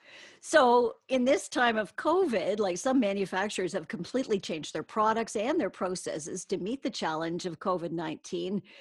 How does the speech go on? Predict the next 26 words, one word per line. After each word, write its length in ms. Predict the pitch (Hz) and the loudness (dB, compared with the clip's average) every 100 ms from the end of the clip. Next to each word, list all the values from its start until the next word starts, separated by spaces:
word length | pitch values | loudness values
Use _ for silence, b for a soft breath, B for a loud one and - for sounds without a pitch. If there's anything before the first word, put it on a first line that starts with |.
| B B | B B
So 320 | - 233 214 | 0 2 2
this 200 | 220 277 | 0 0
would 100 | 254 | 0
be 140 | 208 | 2
an 60 | 196 | 0
example 520 | 180 208 214 208 202 | 0 -2 -2 -2 0
of 100 | 180 | 0
where 180 | 196 190 | 0 0
a 40 | |
manufacturer 760 | 180 185 185 175 190 190 - 185 | 0 -2 -4 -2 -2 -2 -4 -4
could 200 | 202 165 | -4 -4
really 260 | 196 202 | -2 -2
take 220 | 180 190 185 | -2 -4 -4
advantage 500 | 160 180 214 240 190 | -4 -2 0 -2 -2
of 100 | 165 | -4
the 120 | 175 | -2
R 120 | 180 | -2
and 100 | 180 | -2
D 120 | 180 180 | -4 -4
tax 380 | 185 196 - | -2 -4 -4
credits 460 | - 196 175 - - | -4 -2 -2 -4 -6
in 340 | 190 202 190 | -4 -2 -2
this 240 | 160 208 - | 0 -2 -2
particular 560 | 208 - 190 185 180 | -6 -6 -6 -4 -4
year, 400 | 170 214 277 196 - | -4 -4 -4 -4 -6
right? 280 | 160 285 | -4 -4